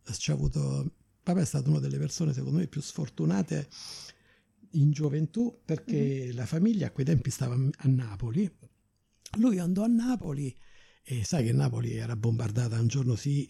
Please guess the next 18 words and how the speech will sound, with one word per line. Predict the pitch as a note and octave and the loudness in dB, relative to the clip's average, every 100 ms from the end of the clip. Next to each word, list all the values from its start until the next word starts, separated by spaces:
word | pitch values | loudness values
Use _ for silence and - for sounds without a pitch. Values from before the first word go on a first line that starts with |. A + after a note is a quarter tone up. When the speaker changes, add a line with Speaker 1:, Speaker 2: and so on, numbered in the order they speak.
| - | -8
Speaker 1:
e | - C3+ | -4 -2
la | A2+ | 0
notte, | C3+ B2+ - - | 0 0 -4 -6
<laughs> | - | -4
prima | G3+ G#3+ F3 | 0 0 0
giorno | F#3 G3 E3+ | -4 0 2
e | |
notte, | C#3+ D3 D3 D3+ | 2 2 0 -4
giorno | C#3 C3+ B2+ | -4 -4 -4
e | |
notte. | A#2+ C3 - A3+ | -6 -8 -10 -8
Speaker 2:
Certo. | G#3 | -4
Speaker 1:
E | A3+ F#3 | -2 2
lì | G3+ | 2
bombardarono | E3 F3 E3 D3 D3+ D3 D#3 | 2 0 -2 -2 -2 -2 -4
casa | C3 C3+ D3+ | -4 -6 -4
a | |
Napoli. | C#3 C3 B2+ E3 | -4 -4 -2 -2